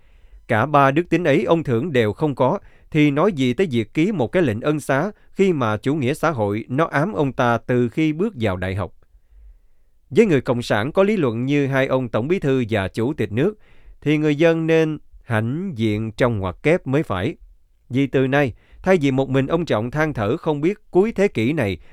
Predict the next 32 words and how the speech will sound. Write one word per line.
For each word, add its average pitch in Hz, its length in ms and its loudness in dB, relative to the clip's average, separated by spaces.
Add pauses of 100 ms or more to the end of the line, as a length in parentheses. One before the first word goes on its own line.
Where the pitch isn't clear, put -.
có 214 120 4
tìm 135 280 2
ra 170 100 4
được 127 160 0
con 165 180 2
đường 113 200 0
đến 147 160 0
chủ 120 180 0
nghĩa 131 220 -2
xã 151 140 -2
hội 104 240 -4
hay 120 140 -4
không, 123 220 -2 (460)
thì 147 120 2
bây 175 120 4
giờ 127 200 2
có 185 180 0
thêm 180 320 2
một 113 140 0
anh 143 200 0
què 104 260 2
sẵn 117 320 -2
sàng 113 340 0
cõng 117 260 -2
anh 156 160 0
mù, 107 260 -2 (280)
dù 139 380 2
trăm 180 320 2
năm 175 200 2
hay 170 120 0
ngàn 107 300 0
năm, 127 200 0